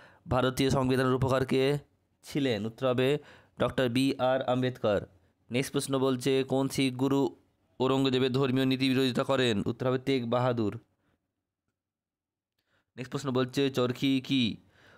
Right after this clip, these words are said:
সুতো জড়াই বা লাঠি, লাটাই। নেক্সট প্রশ্ন শ্রীকীর্তন কার লেখা,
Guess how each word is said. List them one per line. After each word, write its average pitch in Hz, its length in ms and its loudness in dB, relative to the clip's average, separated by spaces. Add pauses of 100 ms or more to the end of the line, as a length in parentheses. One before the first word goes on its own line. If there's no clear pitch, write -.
(420)
সুতো 139 440 0
জড়াই 127 300 2
বা 135 180 2
লাঠি, 117 520 0 (180)
লাটাই। 113 400 0 (840)
নেক্সট 123 160 -4
প্রশ্ন 139 260 -2
শ্রীকীর্তন 139 760 -2
কার 127 260 0
লেখা, 143 460 0